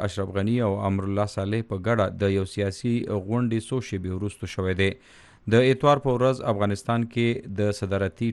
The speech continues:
ټاکنو لپاره د کمپاین په رسمي توګه شروع وشوه. په موټر کې ځانمرګي برید کوونکي د بارودي توکو ډک خپل موټر د ودانۍ په لویه دروازه کې د چاودنې سره والوځاوه او بیا نور وسلوال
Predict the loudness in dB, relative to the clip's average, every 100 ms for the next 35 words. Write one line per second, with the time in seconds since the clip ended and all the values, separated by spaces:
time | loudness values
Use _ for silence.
0 | 0 -2 -2 -4 -4 -4 -4 -4 -6 -6
1 | -4 -2 -4 -4 -6 -4 -4 -4 -6 -8
2 | -8 -6 -4 -4 -6 2 2 2 -8 -20
3 | -20 0 4 6 4 2 2 0 2 0
4 | 2 2 -2 -4 -4 -6 -2 -2 0 -2
5 | -4 -2 -2 -2 -4 -6 -6 -6 -4 -6
6 | -6 -4 -4 -4 -4 -4 -4 -2 -2 -2
7 | -2 -2 -2 -2 -4 -4 -4 -4 -4 -6
8 | -4 -2 -2 -4 -4 -4 -2 0 0 -2
9 | 0 0 0 -2 -16 -20 -12 0 2 2
10 | 2 2 0 0 -2 -2 0 2 0